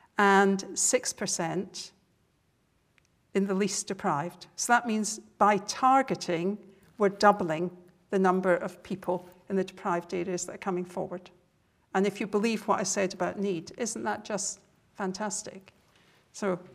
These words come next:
very, very proud of them and our influence over that. That's fantastic. So to finish now, public health is a booming business. Health and social care is a booming business.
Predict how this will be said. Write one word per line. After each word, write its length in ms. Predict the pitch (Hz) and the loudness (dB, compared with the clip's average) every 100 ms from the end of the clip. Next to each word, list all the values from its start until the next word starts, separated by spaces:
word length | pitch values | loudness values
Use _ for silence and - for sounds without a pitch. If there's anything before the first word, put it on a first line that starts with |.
| - | -4
very, 240 | 214 196 180 | 2 4 4
very 200 | 180 170 | 2 -2
proud 400 | - 165 165 - 285 | 0 0 0 -10 -8
of 180 | 175 | -6
them 280 | 180 165 160 | -4 -4 -4
and 160 | 170 175 - - _ _ _ | -8 -10 -14 -20 _ _ _
our 180 | - 180 | -2 0
influence 520 | 180 - 185 175 - | -2 -2 -6 -4 -4
over 200 | 175 175 | -6 -6
that. 220 | 175 165 - _ _ | -8 -8 -10 _ _
That's 200 | - - | -10 -10
fantastic. 560 | 190 190 185 190 - - - _ _ _ _ - - - - - | -10 -10 -10 -10 -12 -18 -20 _ _ _ _ -20 -20 -20 -20 -6
So 160 | - 254 | -2 0
to 120 | - | 4
finish 320 | 302 302 - | 4 4 6
now, 260 | 208 214 214 - | 6 6 2 -4
public 320 | 226 240 254 | 2 4 4
health 240 | - 220 214 | 4 2 2
is 120 | 208 | -4
a 40 | |
booming 360 | 196 208 202 196 | -2 -2 -2 -4
business. 600 | 190 170 175 180 - - | -4 -6 -4 -6 -6 -10
Health 320 | - 254 240 247 | -2 0 0 -2
and 100 | 208 | -6
social 300 | 220 - 196 | -4 -6 -6
care 240 | 208 185 | -2 -2
is 140 | 190 | -2
a 40 | - | -6
booming 260 | 185 190 | -8 -8
business. 580 | 190 180 - 175 - - | -8 -6 -6 -6 -8 -10